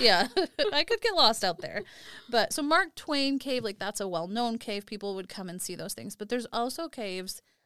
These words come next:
that are a little less touristy that, you know, the locals obviously knew about,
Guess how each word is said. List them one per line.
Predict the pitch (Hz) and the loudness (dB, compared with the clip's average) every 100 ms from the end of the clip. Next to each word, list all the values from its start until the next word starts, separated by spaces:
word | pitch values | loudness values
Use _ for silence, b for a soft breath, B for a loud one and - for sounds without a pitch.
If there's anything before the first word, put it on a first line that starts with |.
| _ | _
that | 208 202 185 180 - | -10 -2 -2 -2 -4
are | 190 185 180 185 - _ _ _ _ _ | -4 -2 -2 -4 -8 _ _ _ _ _
a | 214 | -4
little | 214 208 196 | 0 0 0
less | 190 202 - | -2 -2 -4
touristy | - 294 311 302 - - 202 196 | -4 -2 0 0 -2 -2 -2 -2
that, | 185 175 - | -2 -4 -6
you | 208 190 | -6 -6
know, | 180 | -4
the | 185 | -2
locals | 185 185 185 175 | -2 -2 -4 -6
obviously | 151 175 175 175 | -6 -8 -8 -6
knew | 175 170 170 | -6 -4 -4
about, | 170 165 165 170 | -4 -4 -2 -4